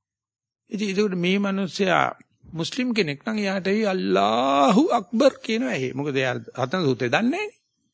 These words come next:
එයාට ඇහෙන්න පටන් ගත්තොත් එයා කියාවි මෙන්න මෙහෙම මට යාතිකා කරනවා ඇහුණා කියයි, බ්‍රහ්මයා කතා කරනවා ඇහුණා කියයි, දේව භාෂාව කතා කරා කියයි. බෞද්ධයාට එනකොට නේ බෞද්ධ හොල්මන්.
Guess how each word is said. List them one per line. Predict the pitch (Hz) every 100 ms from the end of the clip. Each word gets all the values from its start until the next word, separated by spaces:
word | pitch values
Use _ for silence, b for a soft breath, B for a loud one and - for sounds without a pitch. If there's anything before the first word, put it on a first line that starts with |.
| _ _ _ _ _ _ _ _ _ _ _ _ _
එයාට | - 240 196
ඇහෙන්න | 220 233
පටන් | 247 247 262
ගත්තොත් | 269 277 254 233
එයා | 233 233
කියාවි | 233 233 233 202
මෙන්න | 185 185
මෙහෙම | 175 175 180
මට | 160 156 165 147
යාතිකා | 131 127 143 143 127
කරනවා | 127 113 113
ඇහුණා | 110 113 113
කියයි, | 104 101 131 214 196
බ්‍රහ්මයා | 147 151 - 156 135
කතා | 127 127
කරනවා | 123 117 117
ඇහුණා | 117 113
කියයි, | 110 139 185
දේව | 143 165 190
භාෂාව | 160 139 135 127
කතා | 120 120
කරා | 113 113
කියයි. | 110 - 220 - B B -
බෞද්ධයාට | 156 202 202 226 220
එනකොට | 226 233 233
නේ | 254 254 247
බෞද්ධ | 180 147 147 160
හොල්මන්. | 120 113 104